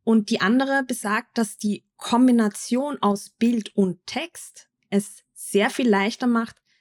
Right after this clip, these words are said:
sich diese Sachen dann eben zu merken, weil sie doppelt abgespeichert werden.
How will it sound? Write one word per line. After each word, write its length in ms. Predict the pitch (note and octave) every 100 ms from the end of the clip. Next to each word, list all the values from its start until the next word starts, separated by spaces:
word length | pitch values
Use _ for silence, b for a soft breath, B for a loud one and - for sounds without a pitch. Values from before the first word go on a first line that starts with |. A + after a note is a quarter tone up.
| _
sich 300 | - - A3
diese 520 | - A3 A3 G#3+ G#3 -
Sachen 420 | - G3 G3 A3+
dann 160 | G3+ G3+
eben 240 | F#3+ G3
zu 140 | G3 G3+
merken, 440 | F3+ F#3 G#3+ G#3+ -
weil 380 | F3 F3+ F#3+
sie 140 | G3+ G#3
doppelt 300 | G#3 G3+ G3
abgespeichert 720 | G3+ - E3+ - - - -
werden. 260 | - -